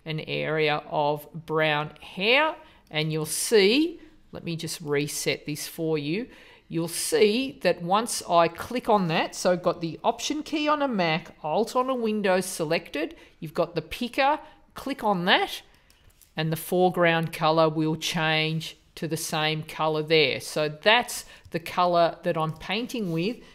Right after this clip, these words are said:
and all you need to do is just reduce the brush size a little bit, is brush over those areas. So I'm actually painting colour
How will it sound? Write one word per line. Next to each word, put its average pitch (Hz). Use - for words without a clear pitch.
and 170
all 262
you 269
need 190
to 180
do 277
is 180
just -
reduce 196
the -
brush 202
size 165
a 170
little 220
bit, 254
is 151
brush 156
over 151
those 143
areas. 139
So 151
I'm 143
actually 160
painting 175
colour 220